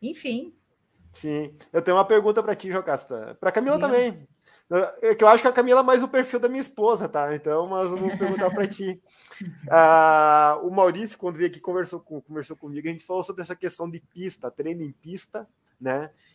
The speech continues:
Speaker 2: E a gente se, não sei se a Camila é aquela,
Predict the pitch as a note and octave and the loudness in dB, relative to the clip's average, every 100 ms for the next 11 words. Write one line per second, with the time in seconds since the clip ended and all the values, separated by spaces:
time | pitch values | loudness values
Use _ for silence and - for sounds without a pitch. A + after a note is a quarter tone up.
0 | _ D3 D#3+ D#3+ E3+ F#3 F#3 F3+ F3+ F3+ | _ -2 -2 -2 -8 -8 -4 0 0 0
1 | F3+ F3 - F3+ F3 E3+ E3+ E3 E3+ F#3 | 0 -4 -8 -8 -4 -4 -4 -6 -4 -4
2 | F#3 F#3 E3 D3+ D#3+ D#3 E3+ E3+ D3+ D3 | -2 -2 0 0 -2 -2 0 2 2 2
3 | E3 D#3+ D#3 D#3+ | 2 0 0 -4